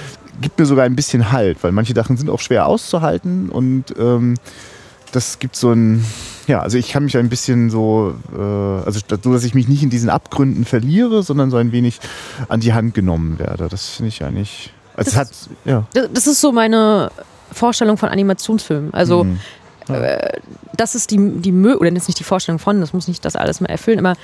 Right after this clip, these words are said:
Speaker 2: äh, das kann Animationsfilm eben auch. Also du kannst
Speaker 1: Mhm.
Speaker 2: eben einfach Bilderwelten zeigen, die mit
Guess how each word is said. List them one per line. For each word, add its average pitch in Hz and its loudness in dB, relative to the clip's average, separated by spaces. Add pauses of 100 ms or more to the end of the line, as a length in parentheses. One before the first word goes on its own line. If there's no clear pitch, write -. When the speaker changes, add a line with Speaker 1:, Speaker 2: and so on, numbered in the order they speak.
(280)
Speaker 2:
äh, 185 2
das 202 -2
kann 208 0
Animationsfilm 190 0
eben 165 -4
auch. 165 2
Also 160 0
du 104 0
kannst 95 2
Speaker 1:
Mhm. 85 -2
Speaker 2:
eben 190 2
einfach 175 -2
Bilderwelten 214 2
zeigen, 196 2
die 185 2
mit - 0